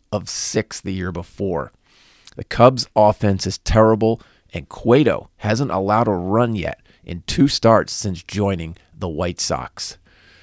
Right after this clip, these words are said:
Thompson, uh, won't go deep into games, and the Cubs' bullpen is really bad.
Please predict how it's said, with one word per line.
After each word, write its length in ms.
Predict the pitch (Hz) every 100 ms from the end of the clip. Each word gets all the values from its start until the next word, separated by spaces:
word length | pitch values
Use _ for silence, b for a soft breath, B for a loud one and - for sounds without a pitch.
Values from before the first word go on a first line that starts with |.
| b b
Thompson, 540 | 117 113 117 131 110 -
uh, 320 | 101 92 90 92 _ _ _ _ _ _ _ 104
won't 220 | 110 120
go 140 | 127
deep 280 | 113 117 123
into 200 | 117 107
games, 440 | 92 107 110 120 101
and 200 | 98 87
the 40 |
Cubs' 320 | - 107 92
bullpen 600 | 85 104 101 - 101 107
is 240 | 87 90 90
really 260 | 90 87
bad. 460 | 82 95 95 92